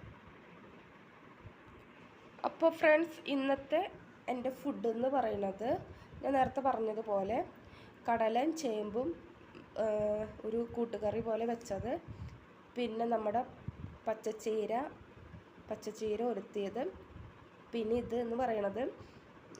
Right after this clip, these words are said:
മുരിങ്ങയി-, മുരിങ്ങയില പൊടി, പൊടിയാട്ടോ, മുരിങ്ങയില പൊടി, പിന്നെ ഇത് നമ്മുടെ അച്ചാറ് കേട്ടോ, നാരങ്ങ അച്ചാറ്. അപ്പോൾ ഇത്രേ ഉള്ളൂ,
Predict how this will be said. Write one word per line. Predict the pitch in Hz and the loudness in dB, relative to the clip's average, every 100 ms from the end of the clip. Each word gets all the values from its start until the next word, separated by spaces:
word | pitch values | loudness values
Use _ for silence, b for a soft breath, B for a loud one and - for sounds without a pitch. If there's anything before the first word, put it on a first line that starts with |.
| 226 | 2
മുരിങ്ങയി-, | 226 220 214 214 208 202 151 202 202 - | 4 4 4 2 2 2 0 -2 -4 0
മുരിങ്ങയില | 233 220 202 202 208 240 262 | 2 2 0 0 0 -2 0
പൊടി, | 226 208 208 - - | 2 2 0 -4 -6
പൊടിയാട്ടോ, | 208 226 196 190 190 | -2 2 2 0 -2
മുരിങ്ങയില | 190 196 190 190 196 196 | -2 -2 -2 0 -2 -2
പൊടി, | 196 247 349 - - - - | -4 -4 -4 -8 -14 -18 -8
പിന്നെ | 226 233 | 0 0
ഇത് | 226 226 | 2 0
നമ്മുടെ | 208 196 320 - 214 | 0 0 -2 -4 -10
അച്ചാറ് | - - 175 170 156 - - - | -8 -4 -2 -2 -4 -8 -16 -8
കേട്ടോ, | 202 202 175 - | -8 -8 -10 -2
നാരങ്ങ | 190 185 185 220 | -2 0 -2 -2
അച്ചാറ്. | 220 - 175 175 180 - B B B | -4 -10 -10 -8 -10 -12 B B B
അപ്പോൾ | - - 240 | -8 -6 -6
ഇത്രേ | - 233 247 | 0 4 6
ഉള്ളൂ, | 214 202 | 6 4